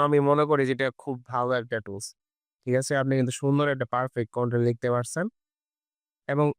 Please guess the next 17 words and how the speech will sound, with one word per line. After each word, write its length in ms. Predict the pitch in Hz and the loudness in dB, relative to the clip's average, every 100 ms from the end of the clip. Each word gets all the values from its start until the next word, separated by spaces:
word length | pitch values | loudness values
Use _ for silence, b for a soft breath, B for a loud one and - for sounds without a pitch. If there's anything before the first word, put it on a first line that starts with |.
| _ _ | _ _
প্রায় 220 | 180 185 190 - 190 | 2 6 4 2 -4
আশি 140 | 202 - | -4 0
থেকে 140 | 220 180 | 2 4
পঁচাশি 280 | 180 214 208 175 | 4 2 4 2
পার্সেন্ট 280 | 160 165 156 | 2 0 0
হইলেই 300 | 143 139 147 143 | 4 6 6 4
কিন্তু 140 | 131 131 | 2 2
আপনি 100 | 135 127 | 2 0
এটা 140 | 127 120 143 | 0 0 2
পাবলিশ 300 | 139 127 120 - | 0 -2 -6 -8
করতে 200 | 110 104 | -6 -2
পারবেন। 260 | 104 95 82 - - | -2 -2 -6 -6 -2
আপনার 200 | 165 190 160 | 0 0 2
যে 80 | 170 190 | 2 4
লাইনগুলো 320 | 175 160 160 175 | 2 2 2 0
একটু 160 | 185 196 180 | -2 -4 0
প্লেগারিজম 440 | 175 180 151 151 | 0 2 0 0